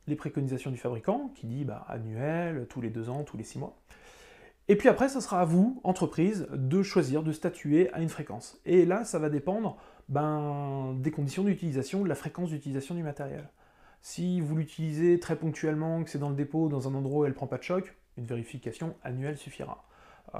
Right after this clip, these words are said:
si vous la changez de chantier en chantier, que vous l'utilisez dans des missions extrêmes, des milieux corrosifs par exemple, dans ces cas-là, une vérification semestrielle s'impose. Que faire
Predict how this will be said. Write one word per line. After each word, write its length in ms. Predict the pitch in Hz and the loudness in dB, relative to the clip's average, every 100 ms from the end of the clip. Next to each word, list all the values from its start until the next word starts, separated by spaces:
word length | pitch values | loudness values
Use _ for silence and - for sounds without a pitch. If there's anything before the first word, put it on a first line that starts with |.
| - | -10
si 180 | - 135 | -8 -4
vous 100 | 135 | 0
la 140 | 139 | 0
changez 280 | 131 143 143 | 0 0 -2
de 60 | 139 | -2
chantier 280 | 143 131 | -8 -6
en 60 | 143 | -6
chantier, 400 | 135 131 - 151 | -4 -6 0 0
que 60 | 139 | 2
vous 100 | 127 | -2
l'utilisez 440 | 131 - 131 139 | -4 -6 -4 -2
dans 100 | 135 | 0
des 120 | 127 | 0
missions 300 | 131 123 135 | 0 -2 -2
extrêmes, 520 | 131 139 - 143 143 | -4 -6 -8 -2 -2
des 100 | 139 | -2
milieux 240 | 127 131 131 | -2 0 -2
corrosifs 560 | 127 135 131 127 151 | -2 -2 0 0 -4
par 140 | - 120 | -2 -2
exemple, 360 | 127 175 208 - - - - - | 0 -2 -4 -8 -20 -20 -16 -8
dans 180 | 123 147 | 2 4
ces 160 | 143 | 4
cas-là, 380 | 135 135 160 170 | -2 0 2 0
une 100 | 147 | 0
vérification 560 | 127 123 - 139 - 160 | 0 -2 -4 -8 -6 -8
semestrielle 520 | - 135 127 131 135 | -4 -6 -4 -6 -6
s'impose. 380 | 127 - - - _ _ _ _ _ _ | -8 -10 -12 -14 _ _ _ _ _ _
Que 140 | 277 | 0
faire 400 | 269 196 220 233 | 2 2 2 2